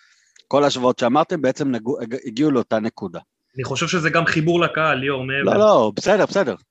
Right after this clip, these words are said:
Speaker 1: אני מסתכל על נוער הפוך. אני אומר, אם, אם, אם, אם מסתכלים על נוער בצורה אינסטרומנטלית, כמו שאתם מסתכלים עליו, אז אין שום בעיה אם זה אינסטרומנטלי,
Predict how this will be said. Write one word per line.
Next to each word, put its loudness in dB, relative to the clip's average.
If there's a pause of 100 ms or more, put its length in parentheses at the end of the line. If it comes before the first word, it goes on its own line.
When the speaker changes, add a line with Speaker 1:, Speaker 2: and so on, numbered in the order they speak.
Speaker 1:
אני 2
מסתכל -2
על 4
נוער 4
הפוך. -2
אני 2
אומר, 4
אם, 2
אם, -2
אם, -2
אם -2
מסתכלים -6
על -2
נוער -2
בצורה -6
אינסטרומנטלית, -6
כמו -4
שאתם -4
מסתכלים -4
עליו, 2
אז 2
אין 2
שום -2
בעיה 0
אם 0
זה -2
אינסטרומנטלי, 0